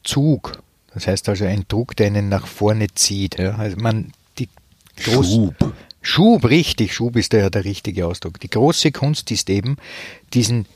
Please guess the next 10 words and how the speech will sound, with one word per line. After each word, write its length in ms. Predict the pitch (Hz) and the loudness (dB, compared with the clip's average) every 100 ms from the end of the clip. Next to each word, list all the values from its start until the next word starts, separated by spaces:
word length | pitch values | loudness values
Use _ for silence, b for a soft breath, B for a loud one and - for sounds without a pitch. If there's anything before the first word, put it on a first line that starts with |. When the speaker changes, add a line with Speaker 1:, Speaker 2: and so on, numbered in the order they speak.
| - | 0
Speaker 1:
gefühlt 540 | 117 - 123 117 95 | 0 2 2 2 0
negativen 720 | 107 101 107 131 - 135 - 135 | 0 0 2 0 2 0 0 -2
Druck 400 | 117 165 - - | 0 0 -2 -12
in 180 | - 110 | -2 0
einen 420 | 101 110 110 107 98 b b b - | 2 2 0 -2 -6 b b b -4
gefühlt 580 | 117 - 120 120 - - | -4 0 0 0 -2 -2
positiven 680 | 101 113 - 113 113 - 110 | 0 2 0 0 0 0 -2
Schub 400 | - 117 104 - | 0 0 0 -4
umzuwandeln. 720 | 98 87 104 85 82 82 80 | -6 -2 -2 0 0 -2 -4
Und 160 | 85 | -6